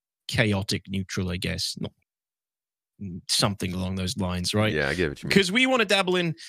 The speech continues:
Speaker 1: we wanna dabble in everything. And in my opinion, space is the Wild West, you know? Everybody's out to make a, a, a quick buck and,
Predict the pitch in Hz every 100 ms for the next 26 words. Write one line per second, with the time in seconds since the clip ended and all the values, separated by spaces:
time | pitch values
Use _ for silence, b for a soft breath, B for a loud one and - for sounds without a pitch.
0 | - 269 240 175 180 185 190 147 107 95
1 | 123 160 202 220 - 170 156 147 143 -
2 | - 156 147 - - 143 117 113 117 113
3 | 101 98 107 90 - - _ 101 98 98
4 | 117 131 170 139 127 117 - 117 110 117
5 | 101 - 104 - 98 - 113 95 - 104
6 | 98 - - 101 98 95 92